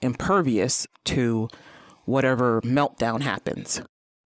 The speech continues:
whatever environmental crisis happens. So please, I mean,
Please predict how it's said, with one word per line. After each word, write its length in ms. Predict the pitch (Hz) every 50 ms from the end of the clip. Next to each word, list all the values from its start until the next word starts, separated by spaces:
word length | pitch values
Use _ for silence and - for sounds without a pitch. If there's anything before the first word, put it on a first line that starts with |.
| _ _
whatever 420 | - 143 135 131 135 139 117 131 139
environmental 840 | - 131 135 123 127 131 131 127 127 123 123 127 123 117 - 127
crisis 520 | - - - 123 117 113 - - 110 -
happens. 560 | - 127 107 - - 92 - 110 110 - - - - _ _ _ _ _ _ _ _ _ _ _ _ _ _ _ _ _ _ _ _ _ _ _ _ _ _ _ _ _ _ _ _ _ _ _ -
So 340 | - - 156 147 143 135 -
please, 640 | - - 202 220 233 190 - - - - - - - - _ _ _ _ _ - _ - -
I 80 | 135
mean, 440 | 135 127 131 127 123 120 120 120 117